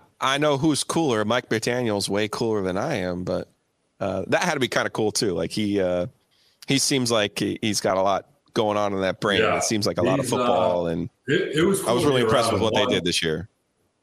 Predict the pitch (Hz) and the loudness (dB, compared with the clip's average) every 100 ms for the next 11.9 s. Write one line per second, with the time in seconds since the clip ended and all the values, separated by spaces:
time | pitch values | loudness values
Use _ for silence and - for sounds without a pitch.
0 | _ _ - 113 131 139 139 123 120 113 | _ _ -6 -2 0 0 0 0 0 2
1 | 107 104 95 98 - _ 107 104 - 131 | 2 2 0 -4 -10 _ -4 -2 0 0
2 | 120 117 117 113 104 98 - - 110 120 | 0 0 0 2 0 -2 -6 -8 -4 -2
3 | - 101 101 101 104 104 - 101 95 95 | -2 -2 0 2 0 0 -4 -2 -2 -2
4 | 110 107 107 107 - 113 113 110 110 104 | 0 2 2 0 -2 0 2 2 2 0
5 | 95 95 101 104 107 104 107 101 101 104 | 0 0 2 2 0 0 0 0 0 0
6 | 101 104 101 104 104 101 90 101 104 101 | 0 0 -2 -2 -4 -6 -4 -2 0 0
7 | 101 101 101 101 101 95 98 98 98 92 | 0 0 0 0 0 0 0 2 0 -2
8 | 92 - - _ _ 95 95 110 101 95 | -6 -18 -20 _ _ -4 0 0 0 -2
9 | - 104 101 95 98 101 95 - - - | 2 2 4 2 2 2 0 0 -4 -10
10 | - 117 98 - 123 113 101 113 113 107 | -4 0 0 2 2 2 2 2 4 4
11 | 101 101 107 104 98 104 92 85 - | 2 2 2 2 2 2 0 -2 -6